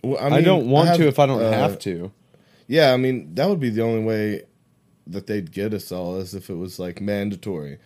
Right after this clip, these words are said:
Speaker 1: and
Speaker 2: Yeah.
Speaker 1: they shut down the other towers.
Speaker 2: Right. But then would you,
Speaker 1: L T E's
Speaker 2: would you
Speaker 1: fast.
Speaker 2: go
Speaker 1: I'm on <laughs> It's
Speaker 2: Yeah,
Speaker 1: fine.
Speaker 2: four G is fine.
Speaker 1: Yeah.
Speaker 2: Um, but would you, if, if you had, if they had to do it, would you just bite the bullet and do it, or would you go landline?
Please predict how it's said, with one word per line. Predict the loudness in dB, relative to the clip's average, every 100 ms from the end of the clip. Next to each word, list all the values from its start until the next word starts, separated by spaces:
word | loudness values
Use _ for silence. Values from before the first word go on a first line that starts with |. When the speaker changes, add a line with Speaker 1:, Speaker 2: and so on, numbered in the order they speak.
| _
Speaker 1:
and | -4 -2
Speaker 2:
Yeah. |
Speaker 1:
they | -2
shut | -2 -2 -2
down | -2 -4
the | -4
other | -8 -8
towers. | -8 -6 -6 -8 -10 -14 -16 -20 _ _
Speaker 2:
Right. | -2 0 0 -6 _ -10
But | 2
then | 6 8
would | 8 8
you, | 6
Speaker 1:
L | 6
T |
E's | 6
Speaker 2:
would | 6
you | 8 8
Speaker 1:
fast. | 8
Speaker 2:
go | 6 8 6 4
Speaker 1:
I'm | 4
on | 4 4
<laughs> |
It's | 6 4 4 -2 -12 _ _
Speaker 2:
Yeah, | 2 6 6
Speaker 1:
fine. | 6
Speaker 2:
four | 2 2
G | 2
is | 0
fine. | 0 0 0 -4 -4
Speaker 1:
Yeah. | -2 -2 -6 _ _ _ _ _
Speaker 2:
Um, | 0 2 2 0 -4 -8 -14 _ _ _ _ _ 4
but | 6
would | 8 4 6
you, | 4 4 2 -4 4
if, | 4 6
if | 2 0
you | 0
had, | 0 0 0 0
if | -2 2
they | 2
had | 2 0 -2 -2
to |
do | -2 0 2
it, |
would | 0 -2
you |
just | -2 -4 0
bite | -2 -2
the |
bullet | -2 0 2 2
and | 0 -4
do | 0 2
it, | 4
or | 2
would | 2 0
you | -2
go | 0 2 2 0
landline? | -2 -2 -4 -6 -8